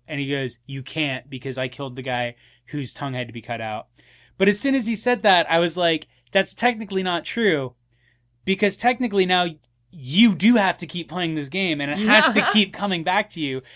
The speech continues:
Speaker 1: And at some point, two people before you are gonna be Truth, so you have to pick Dare, and then they can dare you to just go away." <laughs>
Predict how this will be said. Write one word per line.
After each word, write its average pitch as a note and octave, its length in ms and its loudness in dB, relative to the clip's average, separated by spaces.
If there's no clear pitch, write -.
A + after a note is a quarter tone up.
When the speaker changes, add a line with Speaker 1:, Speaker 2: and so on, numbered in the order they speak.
Speaker 1:
And F#3 140 2
at E3 140 -2
some C4 340 4
point, E3+ 400 0
two A#3+ 280 6
people A#3 340 4
before F#3 400 0
you G#3 140 2
are F3 40 2
gonna F3 200 -2
be D#3+ 180 -6
Truth, F#3 500 0
so - 140 -2
you F3+ 400 4
have A3 380 0
to A3 100 -6
pick F3 300 -2
Dare, F3 400 4
and F#3+ 180 4
then A#3 140 2
they B3 120 4
can G#3+ 240 -2
dare F#3 280 4
you G3 180 2
to E3 100 -2
just D#3+ 300 0
go F3+ 300 4
away." D#3 440 2
<laughs> - 340 -8